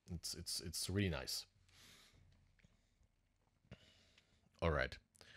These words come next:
Another curves adjustment. This time I want to add punch up here.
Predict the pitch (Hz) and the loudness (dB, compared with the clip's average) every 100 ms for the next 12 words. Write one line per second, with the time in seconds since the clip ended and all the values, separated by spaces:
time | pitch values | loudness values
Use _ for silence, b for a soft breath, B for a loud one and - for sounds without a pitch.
0 | B B B B - 98 123 135 143 135 | B B B B 2 8 8 10 10 8
1 | 127 113 127 - 139 139 - - _ _ | 8 6 6 6 4 2 0 -10 _ _
2 | _ _ _ _ - 117 - 113 107 98 | _ _ _ _ 4 4 6 8 10 10
3 | 92 95 - 92 90 - - 107 117 - | 8 6 6 8 8 8 4 6 4 2
4 | - - 90 120 | 0 4 6 8